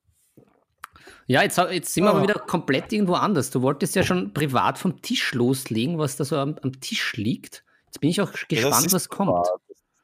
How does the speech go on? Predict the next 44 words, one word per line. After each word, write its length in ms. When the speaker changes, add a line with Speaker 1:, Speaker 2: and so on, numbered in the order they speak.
Speaker 2:
das 180
war 200
schon 160
mein 160
Privat 420
vom 240
Tisch. 360
Speaker 1:
Ach 80
Speaker 2:
Das 140
Speaker 1:
so. 200
Speaker 2:
quasi, 260
die 140
Hose 320
ist 120
am 80
Tisch 200
liegen 260
geblieben. 220
Nein, 280
ähm, 800
um 160
das 160
Ganze 320
zu 140
kombinieren 640
und 140
zurück 340
zum 160
Goldenen 380
Ring 240
zu 120
kommen, 480
Speaker 1:
Ja. 420
Speaker 2:
ich 120
bin 120
tatsächlich 340
fertig 300
mit 160
dem 140
Hörbuch. 500
Speaker 1:
Ei, 80
ei, 960
ei, 240
ei, 60